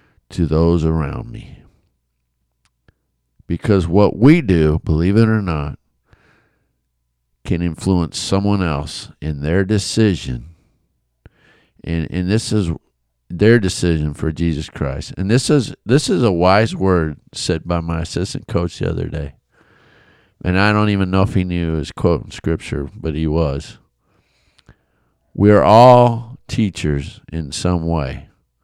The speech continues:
So we all need to be doing our best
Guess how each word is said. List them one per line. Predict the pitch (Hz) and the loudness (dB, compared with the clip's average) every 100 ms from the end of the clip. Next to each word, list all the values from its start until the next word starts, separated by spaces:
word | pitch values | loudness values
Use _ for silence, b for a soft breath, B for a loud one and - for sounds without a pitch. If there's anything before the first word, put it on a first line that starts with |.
| _ _ _ _ _ _ _ _ _ _ _ | _ _ _ _ _ _ _ _ _ _ _
So | - | 0
we | 92 90 | 4 6
all | 98 110 113 | 8 8 6
need | 104 98 95 | 4 0 -2
to | 85 | -2
be | 90 | -4
doing | 80 92 90 85 | -2 0 0 0
our | 78 | -4
best | - 85 78 78 - - - | -4 -2 -2 -4 -8 -16 -18